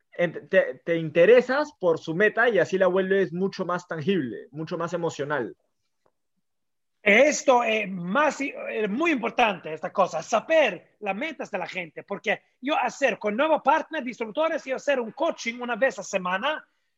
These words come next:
Speaker 2: donde hablamos, por ejemplo, si Adrián me dice, "Yo voy a hacer siete, eh, reuniones cada semana",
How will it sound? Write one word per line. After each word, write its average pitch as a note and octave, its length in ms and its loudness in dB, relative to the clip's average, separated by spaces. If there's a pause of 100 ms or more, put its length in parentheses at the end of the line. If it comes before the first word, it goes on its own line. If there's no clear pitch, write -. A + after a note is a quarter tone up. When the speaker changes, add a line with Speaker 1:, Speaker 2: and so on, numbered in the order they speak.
(120)
Speaker 2:
donde C4+ 260 4
hablamos, A3 760 0 (100)
por C4 140 -2
ejemplo, A3 420 -2
si B3 120 -6
Adrián C#4 260 -2
me B3 80 -6
dice, A3 540 -4
"Yo C4+ 260 0
voy C4+ 160 0
a C#4 120 -2 (120)
hacer C#4+ 560 0 (100)
siete, C#4+ 840 -2 (120)
eh, G#3 180 -2
reuniones B3 520 -4
cada B3+ 240 -2
semana", F#3+ 420 -4